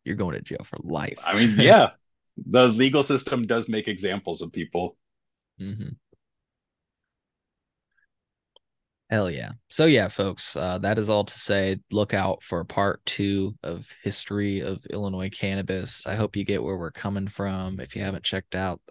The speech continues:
Speaker 1: episode number one for the five hundredth time, I'm sorry I've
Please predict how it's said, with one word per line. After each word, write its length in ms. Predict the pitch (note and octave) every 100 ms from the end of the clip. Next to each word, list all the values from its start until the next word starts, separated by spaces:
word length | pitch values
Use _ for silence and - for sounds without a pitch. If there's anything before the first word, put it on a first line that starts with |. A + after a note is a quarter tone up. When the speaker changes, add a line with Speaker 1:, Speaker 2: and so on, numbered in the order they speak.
| _
Speaker 1:
episode 760 | G#2 G#2+ - F#2 F2+ D2 C#2 -
number 300 | E2+ F#2+ F2+
one 500 | F2+ F#2 G2 F#2+ F2+ G2+
for 140 | F2+
the 80 | -
five 320 | - G#2 G2
hundredth 400 | G#2 F2+ E2+ -
time, 300 | - F2+ F2+
I'm 100 | F2
sorry 340 | - E2+ F2
I've 100 | E2+